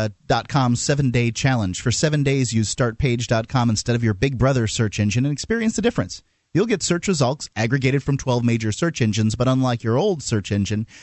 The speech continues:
you'll have complete privacy in your search. There's even a proxy link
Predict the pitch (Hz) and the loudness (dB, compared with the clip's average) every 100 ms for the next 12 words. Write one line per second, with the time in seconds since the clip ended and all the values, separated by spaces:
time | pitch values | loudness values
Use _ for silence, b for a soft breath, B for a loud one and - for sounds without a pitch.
0 | B - 170 165 160 160 139 160 160 - | B 0 2 2 0 -2 0 -2 -2 -2
1 | 175 185 143 - 123 117 135 131 120 - | 0 2 0 0 -2 0 0 2 0 -2
2 | 180 113 - 117 117 135 131 - 131 139 | -2 -2 0 0 2 0 0 -2 -2 -4
3 | - 123 110 113 135 | -4 -4 -2 -2 -2